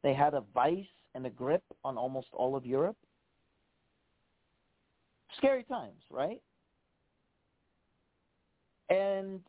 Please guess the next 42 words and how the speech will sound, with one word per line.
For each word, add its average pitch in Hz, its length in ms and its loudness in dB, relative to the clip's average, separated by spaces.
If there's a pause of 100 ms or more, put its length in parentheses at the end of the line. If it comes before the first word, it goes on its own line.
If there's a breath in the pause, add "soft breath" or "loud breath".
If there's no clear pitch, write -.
(760)
the 190 140 0
Americans 185 720 -2 (120)
came 170 240 -8
into 160 220 -10
the 165 120 -6
war, 135 420 -4 (960)
and 165 140 4
the 160 100 4
Americans 165 680 4 (280)
should - 120 -4
have - 160 -4
come 139 180 0
in, 127 140 -2 (360)
should 254 140 -2
have - 120 -4
joined, 120 400 2 (120)
uh, 117 100 4
the 123 120 0
war 117 280 6
earlier. 120 480 2
They 120 120 0
should 151 200 0
not 120 100 4
have 104 100 0
waited 110 320 0 (180)
for 113 240 4 (420)
Pearl 131 160 4
Harbor 117 460 -2 (140)
to 123 60 -6
have, 98 160 -2 (420)
you 135 100 -2
know, 107 200 0
seen 135 140 0
the 117 80 2
writing 117 340 2
on 110 100 -4
the 107 60 -4
wall. 104 400 -4 (1000)
Unfortunately, 202 880 0
it 175 140 -4
did 185 200 -2
lead 160 200 -4